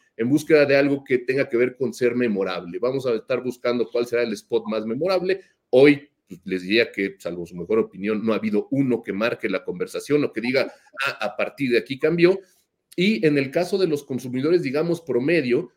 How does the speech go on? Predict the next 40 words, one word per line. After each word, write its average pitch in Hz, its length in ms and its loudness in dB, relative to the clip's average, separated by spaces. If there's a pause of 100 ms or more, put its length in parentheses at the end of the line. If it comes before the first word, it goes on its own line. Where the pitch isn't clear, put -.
(120)
pues 131 120 -8
me 131 80 0
parece 196 260 -2
que 208 60 -2
vamos 208 160 -2
a - 20 -2
entrar 190 180 -2
en 185 80 0
una 190 120 -2
suerte 180 320 -4
de 147 100 2
sordera, 170 540 0
porque, 131 480 -6
pues, 143 160 -6
nadie, 220 520 -2
nadie, 170 520 -2
la 123 80 0
verdad 165 180 0
es - 20 -14
que 160 120 -4
nadie 147 280 0
va 139 100 2
a 139 60 -10
tener 123 200 -6
la 123 100 -4
capacidad, 110 560 -2 (320)
pues, 151 120 -12
no, 214 240 0
no 202 120 0
necesariamente 196 540 0
de 151 60 4
aguantar, 143 500 0
sino 139 260 -6
de 131 200 -2
captar 165 540 -2
el 165 120 2
mensaje 135 420 -2
que - 120 -14
pueda 117 240 0
llegar. 113 400 0